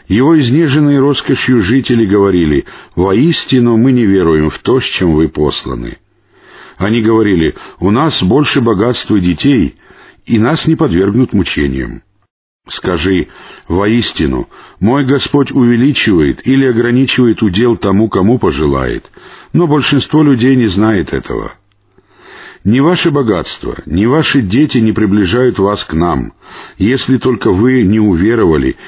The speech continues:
и не поступаете праведно. Для таких людей будет приумножено воздаяние за то, что они совершили, и они будут пребывать в горницах, находясь в безопасности.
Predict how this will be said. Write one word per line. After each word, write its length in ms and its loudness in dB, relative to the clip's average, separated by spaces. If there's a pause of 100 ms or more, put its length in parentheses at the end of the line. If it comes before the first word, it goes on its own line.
(160)
и 140 0
не 80 0
поступаете 720 -2
праведно. 640 -6 (840)
Для 280 -2
таких 460 -2
людей 520 -2 (340)
будет 420 0
приумножено 680 2
воздаяние 640 0
за 160 -2
то, 160 0
что 180 -4
они 180 0
совершили, 760 -4 (460)
и 100 2
они 260 2
будут 360 0
пребывать 540 2
в 100 -6
горницах, 760 0 (300)
находясь 560 -2
в 60 -10
безопасности. 1000 -6